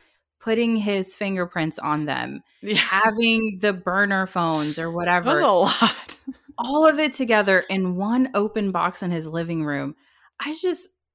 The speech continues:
Speaker 1: I'm no cop
Speaker 2: <laughs>
Speaker 1: by choice. <laughs> I am, I, I am the single biggest fraidy cat on the planet.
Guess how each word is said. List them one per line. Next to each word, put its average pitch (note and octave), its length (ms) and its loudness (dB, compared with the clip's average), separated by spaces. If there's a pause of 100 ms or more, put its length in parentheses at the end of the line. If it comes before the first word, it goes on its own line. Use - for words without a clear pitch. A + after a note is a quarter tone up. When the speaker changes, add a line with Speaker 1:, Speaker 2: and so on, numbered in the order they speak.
(180)
Speaker 1:
I'm D#4 400 4
no A3 500 0 (400)
cop C#3+ 320 0 (460)
Speaker 2:
<laughs> - 400 -20
Speaker 1:
by F#3 300 4
choice. F3 600 -2 (160)
<laughs> - 120 -18
I D#4 180 -2
am, C#4 260 4 (640)
I, C#4+ 140 4 (500)
I C4+ 180 6 (120)
am B3 180 4 (380)
the C#4 100 2
single G#3+ 720 4 (220)
biggest G3 440 2
fraidy E3+ 300 -2
cat D3 400 0
on D#3+ 160 0
the D#3 80 -6
planet. D3+ 560 -2